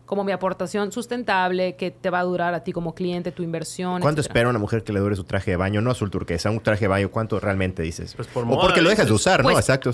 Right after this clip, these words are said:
Speaker 1: a-, aquí entra el tema del fast fashion. O sea, tú te pides un traje de baño de una marca china, hablemos Shein,
Speaker 3: Shein.
Speaker 1: y te dura una puesta.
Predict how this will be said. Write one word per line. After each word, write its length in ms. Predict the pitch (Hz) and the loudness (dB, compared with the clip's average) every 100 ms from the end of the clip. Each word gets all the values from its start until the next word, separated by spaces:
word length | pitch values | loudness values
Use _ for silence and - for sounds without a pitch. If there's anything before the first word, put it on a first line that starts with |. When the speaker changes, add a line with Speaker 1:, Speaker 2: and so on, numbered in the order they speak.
| - | 0
Speaker 1:
a-, 200 | 240 240 | 0 2
aquí 280 | 240 240 262 | -2 -2 -2
entra 200 | 247 240 | 0 2
el 120 | 220 | 2
tema 220 | 208 202 | 0 0
del 120 | 185 170 | 0 -2
fast 260 | 175 165 | -4 -2
fashion. 360 | 233 240 190 156 | -2 -2 -4 -8
O 60 | |
sea, 240 | 165 185 - | -2 -2 -2
tú 280 | 214 226 - | -2 -2 -4
te 80 | 196 | -6
pides 280 | 214 202 202 | 0 0 0
un 100 | 196 | -2
traje 200 | 185 185 | -2 0
de 60 | |
baño 280 | 175 170 170 | -2 -4 -6
de 60 | 165 | -6
una 160 | 170 | -6
marca 320 | 160 160 156 143 | -6 -6 -8 -8
china, 500 | - 269 339 156 - - - - - - - - - | -4 -2 -2 -2 -6 -18 -20 -20 -20 -20 -20 -20 -8
hablemos 480 | 160 165 170 165 | -6 -4 -4 -6
Shein, 460 | - - 196 202 254 | -8 -4 -2 0 0
Speaker 3:
Shein. 180 | 131 123 - - - - - | -4 -8 -14 -18 -20 -20 -10
Speaker 1:
y 80 | - | -6
te 100 | - | 0
dura 220 | 196 185 | 2 2
una 180 | 170 160 | 0 -4
puesta. 440 | 180 208 220 160 | -2 -4 -2 -8